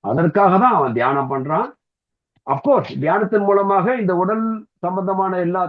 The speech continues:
தீர்வுகளுக்கும் அங்க கிடைக்குது, விடை கிடைக்குதுன்றது உண்மைதான். ஆனா, நிறைய பேர் அதுக்காகவே தியானம் பண்றாங்க. ஆனா, அதுக்கு வந்து வெறும் பயிற்சி மாதிரி ஆயிடும். ஏன்னா, மற்ற எதையும் அவங்க கடைபிடிக்க மாட்டாங்க. இயம நியம கோட்பாடுகளா.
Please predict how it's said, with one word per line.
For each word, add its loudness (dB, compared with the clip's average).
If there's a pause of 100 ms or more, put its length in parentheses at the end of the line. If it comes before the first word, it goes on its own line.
தீர்வுகளுக்கும் 0
அங்க -2
கிடைக்குது, -4
விடை -4
கிடைக்குதுன்றது 2
உண்மைதான். 0 (840)
ஆனா, -2
நிறைய 0
பேர் 0
அதுக்காகவே 0
தியானம் -2
பண்றாங்க. -8 (1900)
ஆனா, -2 (840)
அதுக்கு -2
வந்து -2 (380)
வெறும் 0
பயிற்சி 0
மாதிரி 0
ஆயிடும். -2
ஏன்னா, 0
மற்ற -2
எதையும் 0
அவங்க 0
கடைபிடிக்க -4
மாட்டாங்க. -12 (520)
இயம 6
நியம 6
கோட்பாடுகளா. 0